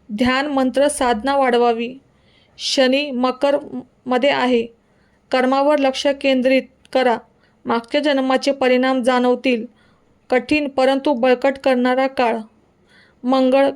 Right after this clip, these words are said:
कर्क राशीमध्ये आहे, मनात आवेग, क्रोधावर नियंत्रण आवश्यक. घरगुती विवाद शक्य. शुक्र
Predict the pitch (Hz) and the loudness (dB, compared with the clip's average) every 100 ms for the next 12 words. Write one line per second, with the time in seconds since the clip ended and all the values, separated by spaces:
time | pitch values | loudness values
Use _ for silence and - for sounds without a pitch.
0 | - 269 262 262 277 262 262 277 269 262 | -2 0 2 2 0 0 0 -2 0 0
1 | 269 269 233 240 - _ _ _ _ - | 0 0 -2 -4 -12 _ _ _ _ -4
2 | 247 254 269 277 - 233 240 277 277 - | 0 0 0 -4 -4 -2 2 2 0 -6
3 | _ - 254 247 247 269 285 269 262 254 | _ -2 2 2 2 2 0 0 0 0
4 | 262 277 269 247 262 - 269 247 - _ | 0 -2 0 0 0 0 -2 -2 -4 _
5 | _ _ - 277 247 269 269 294 262 254 | _ _ -4 0 2 2 0 0 2 2
6 | 262 277 - 262 262 - 254 339 _ _ | 2 0 -2 -2 -2 -2 -2 -2 _ _
7 | _ _ - - 269 285 277 277 | _ _ -8 -4 -2 2 2 2